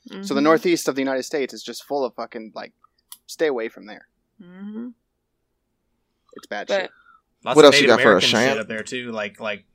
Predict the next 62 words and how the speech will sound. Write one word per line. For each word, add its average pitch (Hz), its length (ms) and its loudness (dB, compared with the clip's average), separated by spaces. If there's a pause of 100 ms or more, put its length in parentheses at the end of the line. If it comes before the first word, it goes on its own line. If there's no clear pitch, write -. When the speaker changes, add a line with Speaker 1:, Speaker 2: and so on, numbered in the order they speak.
Speaker 3:
burial 107 280 -8
grounds 107 440 -10
and 104 80 -16
shit 107 160 -12
like 107 160 -10
that, 113 200 -6
like 104 220 -10
Native 104 200 -6
Speaker 2:
Mm-hmm. 104 100 -4
Speaker 3:
American 107 360 -10 (240)
Speaker 1:
Yeah. 240 120 -10
Speaker 2:
That 294 180 8
Speaker 3:
history 508 120 6
Speaker 2:
has - 60 -6
Speaker 3:
with - 140 -4
that. 110 220 -8
Speaker 2:
that, 269 200 4 (220)
uh, 233 180 4
Stephen 339 360 -2
King 262 240 -2
plays 214 260 -2
into 196 160 -4
that 190 240 -4
too, 208 540 -6
the, 202 80 -8
the 190 100 -12
burial 190 340 0
grounds, 175 420 -6
Speaker 1:
Yeah, 247 140 -2
Speaker 2:
Pet 208 100 0
Speaker 1:
so - 140 -8
does 208 180 0
Speaker 2:
Sematary. 190 420 0
Speaker 1:
Lovecraft. 127 480 -2 (140)
Speaker 3:
Which - 280 -12
we'll, 143 140 -6
we'll 175 140 -4
come 196 180 4
back 180 180 6
around 160 460 2
Speaker 1:
<laughs> - 20 2
Speaker 3:
with. 135 240 -2
Uh, 120 220 0
we'll 135 100 -6
come 190 160 -2
back 165 180 2
around 143 240 2
with 135 100 -6
some 127 120 -8
more 131 140 -2
Lovecraft 110 500 -4
inspired 107 460 -6
stuff 107 260 -8
in 107 100 -12
us. 104 220 -12
And 120 140 -12
the 120 140 -8
only 139 420 -6
thing 120 240 -8
that 113 100 -6
I 117 100 -2
know 104 380 -6